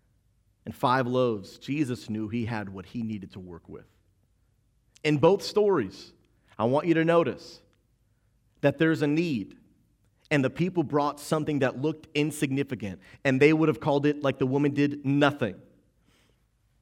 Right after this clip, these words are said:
But I think if Jesus were to talk to that woman, he would say, "Uh, check again.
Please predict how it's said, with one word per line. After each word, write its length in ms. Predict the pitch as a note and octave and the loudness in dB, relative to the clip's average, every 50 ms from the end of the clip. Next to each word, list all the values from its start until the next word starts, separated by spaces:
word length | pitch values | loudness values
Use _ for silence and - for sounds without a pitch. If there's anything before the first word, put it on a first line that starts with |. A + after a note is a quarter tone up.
| _ _ _ | _ _ _
But 100 | D3 D3+ | 2 2
I 40 | D3 | 4
think 220 | - E3+ E3 D#3+ | 4 4 4 4
if 120 | D#3+ C3 - | 2 0 0
Jesus 600 | - C#3+ D#3 E3+ F3 C3+ E3+ F3+ F3 - - - - - _ _ _ _ _ _ _ _ _ _ _ _ _ _ _ _ _ | 0 -2 0 0 0 0 0 -2 -2 -6 -10 -16 -18 -20 _ _ _ _ _ _ _ _ _ _ _ _ _ _ _ _ _
were 180 | B2 C#3+ D#3 D3 | 0 2 4 4
to 60 | C#3 | 4
talk 280 | - F3+ D#3+ E3+ F3 | 6 4 4 4 4
to 60 | E3+ D3+ | 4 4
that 140 | D3 D3 | 6 6
woman, 380 | D3 D3+ D#3+ E3 F3 F3 F3+ F3+ - - - _ _ _ _ _ _ | 6 4 4 4 2 0 -2 -8 -16 -20 -20 _ _ _ _ _ _
he 100 | - F#3 | 0 0
would 140 | F3 - - | 0 2 2
say, 200 | - C3+ A#2+ B2 - - - - _ _ _ _ _ - | 0 0 0 0 -4 -10 -20 -20 _ _ _ _ _ -4
"Uh, 220 | A3+ A3 A3 G3 - - _ _ _ _ _ _ _ _ _ _ _ _ _ - | -4 -2 -4 -4 -8 -12 _ _ _ _ _ _ _ _ _ _ _ _ _ -6
check 200 | - A#2 - - | -6 -4 -4 -4
again. 260 | F#2 F#2+ F#2 - | -8 -10 -12 -12